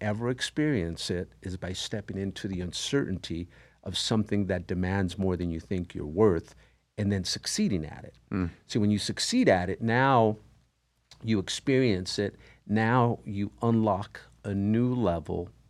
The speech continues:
Speaker 1: of belief. See, if we examine, when I say, when something demands more than you think you're worth, what does that mean? That probably means you're not gonna wanna do it. That probably means it's gonna make you very, very uncomfortable,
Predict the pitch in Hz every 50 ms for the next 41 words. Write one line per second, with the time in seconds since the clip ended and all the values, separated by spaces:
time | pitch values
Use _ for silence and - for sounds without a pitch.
0 | _ _ _ _ - 104 92 80 82 - 87 87 110 143 190 - - - - -
1 | - - - - - _ _ _ _ _ _ _ - - 127 120 - - 135 127
2 | 120 117 104 - - - - - _ _ _ _ _ _ - 123 113 101 107 123
3 | 120 147 156 151 147 123 107 107 101 101 - - - - - - - 107 110 107
4 | 101 98 98 - - 123 110 107 104 95 - - - - 107 104 104 - - 156
5 | 156 175 - 185 160 139 117 113 107 110 110 113 120 113 - 110 107 104 113 113
6 | 104 113 107 101 95 95 - 107 104 101 - - 92 85 80 85 92 104 147 -
7 | - - - - _ _ _ _ _ _ _ - 110 120 117 98 101 95 80 -
8 | 101 117 113 90 80 87 - - - 131 160 165 120 101 104 104 101 87 90 92
9 | 90 92 98 104 113 - - 117 113 113 113 117 127 110 90 82 71 71 82 -
10 | - - - - - - _ - 95 - 120 120 135 139 127 113 113 101 92 87
11 | - - 98 95 98 98 92 - 98 90 82 80 80 85 92 - 123 123 131 131
12 | 123 107 113 101 98 95 87 85 82 82 - - - - 120 123 120 - - 90
13 | 78 78 78 76 82 -